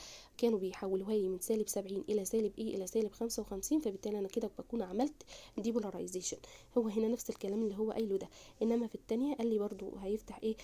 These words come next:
هيفتح البوتاسيوم ويخليه يخرج بره الخليه، ويخلي الكالسيوم الكلور يدخل بداله فيزود السالبيه جوه الخليه، فكان بيحولها من سالب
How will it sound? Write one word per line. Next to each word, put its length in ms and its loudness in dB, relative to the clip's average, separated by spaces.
هيفتح 320 2
البوتاسيوم 440 -2
ويخليه 420 0
يخرج 240 2
بره 240 0
الخليه، 440 0
ويخلي 540 2
الكالسيوم 580 -2
الكلور 520 2
يدخل 280 0
بداله 360 4
فيزود 580 0
السالبيه 600 0
جوه 240 2
الخليه، 320 0
فكان 300 -2
بيحولها 440 -2
من 140 -2
سالب 140 -2